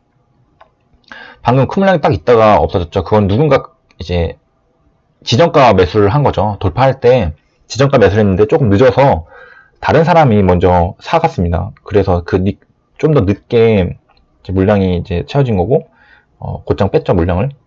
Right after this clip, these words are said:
그래서 오천이백 원을 이제 뚫고서 여기 다시 반납하나 하지 않나, 그거를 좀 관찰해 보면은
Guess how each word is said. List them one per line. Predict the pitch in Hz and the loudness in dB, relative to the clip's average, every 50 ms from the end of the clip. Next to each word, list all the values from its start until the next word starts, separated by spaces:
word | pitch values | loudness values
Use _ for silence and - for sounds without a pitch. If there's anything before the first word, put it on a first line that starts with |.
| _ _ _ _ _ _ _ _ _ _ _ _ _ _ _ _ _ _ _ _ _ _ _ _ _ _ _ _ _ _ _ _ _ _ _ _ _ _ _ _ _ _ _ _ _ _ _ _ _ _ _ _ _ _ _ _ _ - - - - _ - - _ _ _ _ - | _ _ _ _ _ _ _ _ _ _ _ _ _ _ _ _ _ _ _ _ _ _ _ _ _ _ _ _ _ _ _ _ _ _ _ _ _ _ _ _ _ _ _ _ _ _ _ _ _ _ _ _ _ _ _ _ _ -20 -20 -20 -20 _ -20 -20 _ _ _ _ -20
그래서 | - - 107 101 | -12 -4 -4 -2
오천이백 | 98 - - 170 156 123 110 117 123 120 | -2 -2 -2 0 0 0 0 0 0 2
원을 | 123 120 127 139 156 170 175 - - - | 2 2 2 2 2 2 0 0 -4 -10
이제 | 110 - - _ | -18 -18 -18 _
뚫고서 | - 165 175 180 165 135 113 107 110 110 110 92 | -6 -6 -4 -4 -2 0 2 2 2 2 2 0
여기 | 87 95 101 107 101 95 - _ - - _ _ _ _ _ _ _ _ _ _ _ _ _ | 0 0 0 0 -2 -2 -4 _ -18 -20 _ _ _ _ _ _ _ _ _ _ _ _ _
다시 | - - - - 143 143 | -6 -6 -2 -2 -2 -2
반납하나 | - 101 113 139 151 143 - _ - 151 156 151 139 131 143 160 214 - _ _ | 0 0 0 0 0 -2 -6 _ -2 0 2 2 4 2 2 0 -2 -6 _ _
하지 | - - 185 - 170 | -6 -6 -2 -2 0
않나, | 113 95 90 87 82 85 92 - | -2 0 0 -2 -2 -4 -6 -10
그거를 | - - 113 107 107 98 | -6 -4 0 0 0 0
좀 | - 95 87 | -2 -4 -6
관찰해 | - 98 - - 110 123 117 | -6 -8 -6 -2 -2 0 0
보면은 | 110 107 95 95 92 107 117 101 87 80 | 0 0 0 0 -2 -2 -2 -2 -4 -6